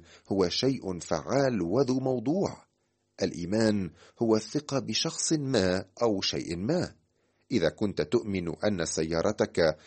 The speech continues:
ستوصلك إلى البيت، فكيف تصل إلى هناك؟ هل بمجرد الإيمان بذلك؟ كلا، أنت تؤمن بها حتى أنك تدخلها وتقودها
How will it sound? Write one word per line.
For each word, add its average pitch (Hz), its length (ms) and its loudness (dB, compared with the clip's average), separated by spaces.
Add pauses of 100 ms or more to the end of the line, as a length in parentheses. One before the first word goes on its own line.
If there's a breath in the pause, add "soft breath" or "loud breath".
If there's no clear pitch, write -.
(120)
ستوصلك 120 840 0
إلى 92 200 0
البيت، 107 480 2 (220 soft breath)
فكيف 185 540 0
تصل 104 600 0
إلى 95 220 0
هناك؟ - 480 -4 (500)
هل 107 160 4
بمجرد 87 600 0
الإيمان 85 480 -2
بذلك؟ 92 600 -2 (340)
كلا، 220 340 0 (560)
أنت 120 220 0
تؤمن 107 420 0
بها 98 540 4 (180 soft breath)
حتى - 320 0
أنك 135 320 -2
تدخلها 131 800 2
وتقودها 104 1040 2